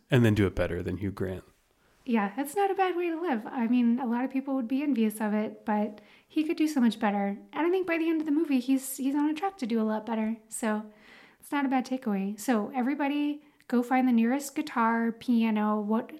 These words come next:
Speaker 1: ukulele, whatever, and just crank out a Christmas song, because clearly this is the pathway to wealth.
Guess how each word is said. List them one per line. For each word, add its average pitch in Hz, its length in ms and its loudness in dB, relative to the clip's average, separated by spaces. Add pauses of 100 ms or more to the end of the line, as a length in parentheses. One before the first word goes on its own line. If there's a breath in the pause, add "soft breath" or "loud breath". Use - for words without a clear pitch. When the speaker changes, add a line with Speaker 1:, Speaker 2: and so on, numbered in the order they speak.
(100)
Speaker 1:
ukulele, 240 640 2
whatever, 208 640 0 (420 loud breath)
and 214 300 0
just 262 420 -4
crank 277 300 2
out 254 80 2
a 220 60 2
Christmas 220 460 -2
song, 202 320 -2
because 214 460 -6
clearly 269 420 0
this 240 220 -2
is 208 240 -8 (720 soft breath)
the 233 160 4
pathway 202 460 -4
to - 120 -12
wealth. - 340 -10